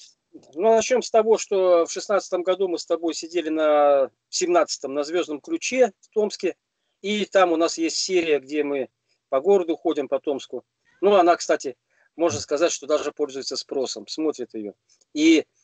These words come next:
э, я, конечно, перенаправлю, и ты перенаправишь, там, если выложишь это видео на канал к себе, да,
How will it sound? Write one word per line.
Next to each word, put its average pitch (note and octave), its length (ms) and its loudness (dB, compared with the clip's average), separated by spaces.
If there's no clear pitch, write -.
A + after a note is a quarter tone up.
э, C#3 240 2
я, F#3 280 6
конечно, E3 440 0
перенаправлю, D#3 800 2
и D#3 100 -10
ты F3+ 160 -10
перенаправишь, D3+ 640 0
там, C3+ 140 -8
если C#3 180 -10
выложишь C#3+ 420 -8
это C#3 320 -2
видео C#3 260 -6
на C3+ 120 -2
канал F3+ 280 4
к - 60 -4
себе, B2 280 -8
да, D#3+ 220 2